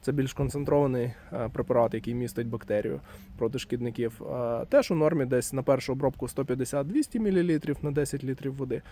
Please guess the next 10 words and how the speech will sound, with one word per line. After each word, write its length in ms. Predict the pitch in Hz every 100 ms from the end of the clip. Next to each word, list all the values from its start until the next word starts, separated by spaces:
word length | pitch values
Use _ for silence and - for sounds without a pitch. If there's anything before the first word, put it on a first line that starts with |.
| - -
В 20 |
подальшому 480 | 208 285 - 160 151
знижуємо 480 | 165 170 160 147 139
десь 200 | 147 127
до 100 | 120
вісімдесяти. 640 | 110 113 101 87 - - - - - - - - - - -
І 160 | 302
таким 320 | - 139 143
чином 320 | 131 185 170 147
боремося, 560 | 160 151 143 143 139